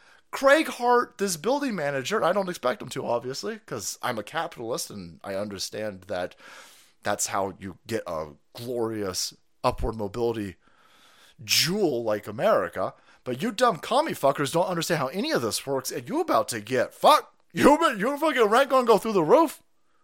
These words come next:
Gonna go through the roof. He gonna move this onto you. There's all these new fucking stipulations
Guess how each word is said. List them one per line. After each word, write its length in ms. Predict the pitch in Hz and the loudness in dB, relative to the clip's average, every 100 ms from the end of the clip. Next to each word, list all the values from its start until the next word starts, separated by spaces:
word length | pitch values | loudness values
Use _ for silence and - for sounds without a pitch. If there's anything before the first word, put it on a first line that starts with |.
| _ | _
Gonna 220 | 226 254 | 2 4
go 120 | 269 | 2
through 160 | 269 277 | 0 -2
the 80 | 285 | -2
roof. 280 | 277 381 - | 0 0 0
He 100 | 320 | 2
gonna 240 | 381 330 | 2 2
move 200 | 233 311 | 0 -2
this 180 | 311 311 | -2 0
onto 220 | 311 294 | 0 0
you. 320 | 294 381 370 - _ _ _ _ _ _ _ _ _ _ _ _ _ _ _ _ _ _ _ - | -2 -2 -2 -6 _ _ _ _ _ _ _ _ _ _ _ _ _ _ _ _ _ _ _ -2
There's 180 | 311 302 | 0 4
all 180 | 349 | 4
these 240 | 349 339 311 | 6 2 4
new 120 | 349 | 0
fucking 300 | 339 339 320 | 0 -2 -2
stipulations 1000 | - 339 330 330 370 403 - - - | 0 -2 0 2 2 2 0 -4 -10